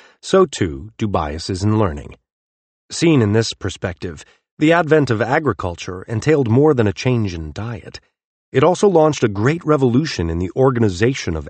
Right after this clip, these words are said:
economic life and culture, as well as a transformation of the logic of violence. Farming created large-scale capital assets in land and sometimes in irrigation systems.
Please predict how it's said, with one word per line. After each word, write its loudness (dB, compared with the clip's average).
economic -6
life -12
and -12
culture, -2
as 2
well 0
as -4
a -6
transformation -2
of -12
the -2
logic -10
of -4
violence. -8
Farming 0
created 0
large-scale -4
capital -2
assets -4
in -8
land -6
and 0
sometimes 0
in -4
irrigation -2
systems. -12